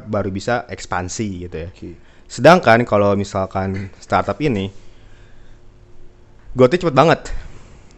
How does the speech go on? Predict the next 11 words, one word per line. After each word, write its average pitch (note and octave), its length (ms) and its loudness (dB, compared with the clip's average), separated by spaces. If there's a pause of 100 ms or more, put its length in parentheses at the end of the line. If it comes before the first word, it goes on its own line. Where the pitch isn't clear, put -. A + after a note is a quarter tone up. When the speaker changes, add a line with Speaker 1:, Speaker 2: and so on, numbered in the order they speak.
(200)
Speaker 1:
Lu D3+ 80 8
bisa, C3+ 560 6 (300)
eh, G2+ 800 4 (120)
expand G#2+ 600 -4 (160)
Speaker 2:
Hmm. A#2 260 -14 (140)
Speaker 1:
to G#2 100 -6
other F#2+ 160 -4
country G2 540 -4
gitu F#2+ 180 -6
ya, F2 160 -4
atau F2+ 320 -6